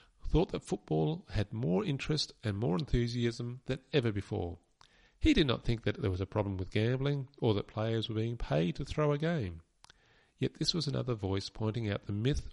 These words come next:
that the game was a fully amateur one. With the clubs having access to fenced-in grounds and charging people to attend, there was always going to be a temptation to pay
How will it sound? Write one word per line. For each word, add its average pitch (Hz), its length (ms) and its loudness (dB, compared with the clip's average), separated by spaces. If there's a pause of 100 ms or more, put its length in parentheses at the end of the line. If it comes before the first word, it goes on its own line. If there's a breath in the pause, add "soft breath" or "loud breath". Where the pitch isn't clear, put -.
(100)
that - 160 -4
the 107 80 -4
game 104 280 2
was 104 140 -2
a 101 60 0
fully 110 280 0
amateur 101 340 -2
one. 85 300 -4 (460 loud breath)
With 120 140 4
the - 80 4
clubs 143 340 2
having 120 260 2
access 113 420 -2
to - 100 -14
fenced-in 131 500 0
grounds 95 560 -2
and 92 120 -12
charging 135 440 4
people 135 280 -2
to 139 160 -2
attend, 90 500 -4 (560 loud breath)
there 104 100 2
was 95 120 0
always 123 360 4
going 104 220 0
to 98 80 -2
be 98 100 0
a 98 60 0
temptation 135 760 -2
to 127 100 -6
pay 123 480 -2